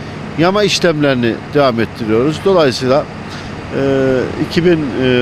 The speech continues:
on iki, iki bin on üç, e, kış sezonuna Niğde'yi hazır hale getirmek için gece gündüz çalışıyoruz. Şu anda yollarla ilgili ciddi mesafe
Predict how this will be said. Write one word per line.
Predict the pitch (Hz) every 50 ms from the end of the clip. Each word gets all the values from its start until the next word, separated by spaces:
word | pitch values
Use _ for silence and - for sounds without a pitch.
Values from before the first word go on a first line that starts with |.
| 123 - -
on | 147 156 160
iki, | 160 139 - - 151
iki | 147 123 135 - - 151 143
bin | 147 139
on | 147 143 139
üç, | 123 107 - - 123
e, | 123 120 117 113 104 - - -
kış | 175 165
sezonuna | - - - - - 143 135 123 123 131 117 104 98 113 139 143 - - - - - - - - - - -
Niğde'yi | 139 156 165 160 135 139 131 143 147 107 85 - 98
hazır | 107 139 160 151 147 131 135
hale | 127 113 117 113
getirmek | 107 123 139 127 - 147 143 135 127 107 92
için | 87 - - - - - -
gece | 147 165 151 147 151
gündüz | 135 127 113 113 120 120 - -
çalışıyoruz. | - - 135 139 131 117 - - 127 110 104 139 147 - - - - - - - - - - - - - -
Şu | - - - 170
anda | 160 160 165 170 175 175 160 - 139 147 147
yollarla | 160 190 214 208 196 196 190 190 185 185 175 175
ilgili | 180 170 170 170 160 139
ciddi | 151 175 - - 190 180
mesafe | 156 143 151 147 135 - 160 156 143 139 151 143 139 -